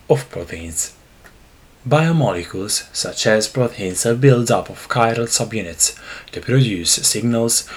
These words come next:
when illuminated by circularity polarized light in the near and far ultraviolet wavelength ranges,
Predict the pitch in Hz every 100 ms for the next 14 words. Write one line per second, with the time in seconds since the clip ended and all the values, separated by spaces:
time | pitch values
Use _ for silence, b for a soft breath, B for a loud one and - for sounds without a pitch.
0 | B 98 95 131 147 143 139 90 78 87
1 | - - - 117 - 113 82 78 - 90
2 | - 123 117 104 78 85 - 101 87 85
3 | - - - - 127 127 147 101 85 90
4 | 117 131 - 92 85 90 107 - 117 110
5 | 104 107 113 - B B B 131 131 147
6 | 123 113 117 117 - - 110 107 104 90
7 | - -